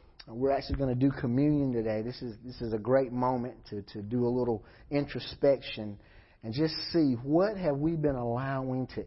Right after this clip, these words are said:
influence our lives on a daily basis. And then we wanna compare that to what God would have us to be doing that's gonna make us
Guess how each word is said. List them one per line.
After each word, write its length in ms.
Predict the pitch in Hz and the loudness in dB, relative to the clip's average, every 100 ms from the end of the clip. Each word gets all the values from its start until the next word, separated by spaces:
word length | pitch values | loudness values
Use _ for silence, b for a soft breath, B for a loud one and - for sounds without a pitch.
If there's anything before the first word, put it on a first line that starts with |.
| - | -8
influence 1040 | 143 143 143 143 127 131 110 95 - - - _ _ _ _ _ _ _ _ - - | -2 0 0 -4 -4 -2 -2 -6 -12 -14 -16 _ _ _ _ _ _ _ _ -20 -10
our 220 | 101 101 | -6 -4
lives 420 | 104 110 104 95 | -2 -2 -2 -4
on 100 | 104 | -8
a 60 | 92 | -8
daily 460 | 90 104 110 104 98 | -6 -2 -2 -2 -6
basis. 760 | 87 92 98 - - - - - b b b b b b b b b b _ | -8 -10 -12 -18 -20 -20 -20 -20 b b b b b b b b b b _
And 80 | 107 | -8
then 100 | 110 | -6
we 80 | 131 | -4
wanna 220 | 151 147 | -2 -4
compare 580 | 147 127 - 175 151 147 | -6 -10 -8 -2 2 4
that 240 | 120 107 | 2 -2
to 100 | - | -4
what 280 | 107 127 101 | -2 0 0
God 440 | 107 120 123 117 113 | 0 0 2 -2 -4
would 120 | 101 | -8
have 260 | 113 110 | -2 -2
us 160 | 110 107 | -2 -8
to 60 | 104 | -10
be 140 | 104 | -8
doing 500 | 107 104 110 107 101 | -6 -2 -2 -2 -4
that's 200 | 95 92 | -6 -10
gonna 220 | - 101 101 | -12 -14 -10
make 280 | 104 107 | -10 -10
us 80 | 92 | -12